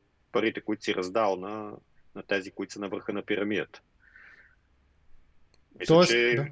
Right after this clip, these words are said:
Speaker 2: да.
Speaker 1: това нещо би трябвало да, да е усвоено от, а, дори от, а, Леля Гинка от, а,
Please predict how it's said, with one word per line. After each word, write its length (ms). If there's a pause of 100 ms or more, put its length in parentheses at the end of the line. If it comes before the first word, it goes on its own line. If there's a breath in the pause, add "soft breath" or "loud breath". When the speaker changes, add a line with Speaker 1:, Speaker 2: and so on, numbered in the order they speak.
(120)
Speaker 2:
да. 140
Speaker 1:
това 140
нещо 240
би 120
трябвало 260
да, 140
да 100
е 40
усвоено 560
от, 380
а, 760 (760)
дори 340
от, 360
а, 440 (1040)
Леля 240
Гинка 360
от, 160 (280)
а, 100